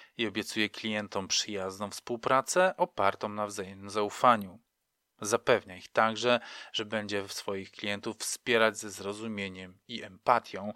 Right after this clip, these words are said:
i podkreśla, jak wielką troską otacza małoletnie dzieci. Być może empatia i zrozumienie pojawiają się dopiero, kiedy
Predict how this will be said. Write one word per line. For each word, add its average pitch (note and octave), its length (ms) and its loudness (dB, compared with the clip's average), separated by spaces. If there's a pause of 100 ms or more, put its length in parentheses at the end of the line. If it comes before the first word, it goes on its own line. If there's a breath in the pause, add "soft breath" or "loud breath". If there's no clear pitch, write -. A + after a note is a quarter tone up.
(220 loud breath)
i G3 100 -4
podkreśla, - 760 0
jak G#2 200 0
wielką C#3+ 560 0
troską G#2+ 520 -2
otacza G2+ 600 -4 (360 loud breath)
małoletnie G2+ 680 2
dzieci. - 440 -10 (840)
Być - 280 -2
może E3+ 260 4
empatia D#3 400 6
i D#3+ 100 0
zrozumienie B2+ 800 0 (440 loud breath)
pojawiają C#3 440 2
się C#3+ 140 -4
dopiero, C#3+ 420 0
kiedy C3+ 520 0